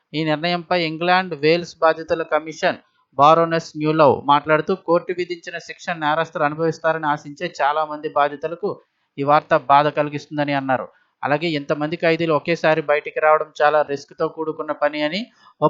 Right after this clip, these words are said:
ప్రముఖ న్యూస్ ఛానల్తో అన్నారు. కాగా, బుధవారం విడుదల చేసిన పదిహేడు వందల మంది ఖైదీలతో పాటు అక్టోబర్లో మరో రెండు వేల మంది ఖైదీలు విడుదలవుతారని అధికారులు అంచనా వేస్తున్నారు. దీంతో ఈ లేబర్ ప్రభుత్వం తీసుకునే నిర్ణయం సమాజానికి మేలు చేస్తుందా, లేదంటే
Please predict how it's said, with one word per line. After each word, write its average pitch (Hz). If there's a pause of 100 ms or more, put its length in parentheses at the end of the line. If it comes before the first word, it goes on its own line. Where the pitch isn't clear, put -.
ప్రముఖ 165
న్యూస్ 160
ఛానల్తో 156
అన్నారు. 131 (160)
కాగా, 147 (100)
బుధవారం 165
విడుదల 160
చేసిన 156
పదిహేడు 151
వందల 151
మంది 143
ఖైదీలతో 151 (100)
పాటు 180 (540)
అక్టోబర్లో 160
మరో 147
రెండు 143
వేల 139
మంది 135
ఖైదీలు 151
విడుదలవుతారని 151
అధికారులు 143
అంచనా 139
వేస్తున్నారు. 127 (480)
దీంతో 147 (140)
ఈ - (120)
లేబర్ 147
ప్రభుత్వం 151
తీసుకునే 147 (100)
నిర్ణయం 139
సమాజానికి 143
మేలు 143
చేస్తుందా, 147
లేదంటే 135